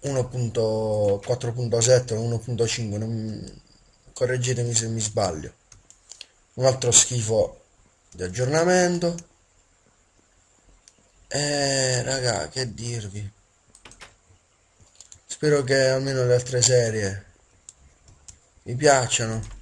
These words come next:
Io continuerò a farle. Continuerò a farle. <coughs> E nulla, raga.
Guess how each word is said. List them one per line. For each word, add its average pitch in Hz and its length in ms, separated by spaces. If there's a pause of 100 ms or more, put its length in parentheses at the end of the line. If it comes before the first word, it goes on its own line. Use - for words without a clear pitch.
(640)
Io 123 180
continuerò 117 580
a 110 60
farle. 95 720 (1400)
Continuerò 117 500
a 127 40
farle. 117 680 (1700)
<coughs> - 460 (1800)
E 139 400
nulla, 110 360
raga. 110 380